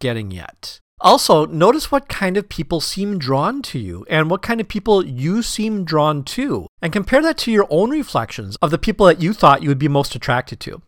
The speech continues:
Now, as you serve, you'll also meet other people who are serving either in the same area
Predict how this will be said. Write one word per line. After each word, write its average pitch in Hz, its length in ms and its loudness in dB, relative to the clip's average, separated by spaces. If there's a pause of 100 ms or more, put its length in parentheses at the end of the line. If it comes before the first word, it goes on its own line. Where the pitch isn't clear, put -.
(180)
Now, 170 160 10
as 190 280 4
you 214 80 0
serve, 202 460 4
you'll 160 160 0
also 175 340 0
meet 156 320 -4
other 151 200 0
people 170 560 -2
who 147 120 6
are 143 140 6
serving 156 440 0
either 151 240 0
in 131 80 2
the 120 80 -4
same 135 320 -2
area 151 320 2